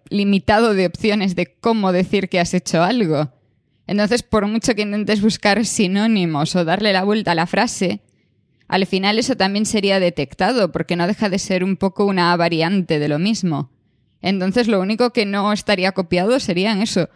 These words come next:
los valores exactos, los nombres de las proteínas y poco más. Pero yo estoy segurísima, o sea, porque es eso, porque no lo tenemos, pero si no,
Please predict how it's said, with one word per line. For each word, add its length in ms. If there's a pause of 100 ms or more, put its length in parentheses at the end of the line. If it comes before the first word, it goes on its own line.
(260)
los 220
valores 440
exactos, 1000 (320)
los 260
nombres 380
de 100
las 160
proteínas 760
y 140
poco 320
más. 380 (360)
Pero 140
yo 140
estoy 220
segurísima, 640
o 40
sea, 280 (420)
porque 220
es 80
eso, 260
porque 260
no 220
lo 140
tenemos, 720 (200)
pero 180
si 180
no, 240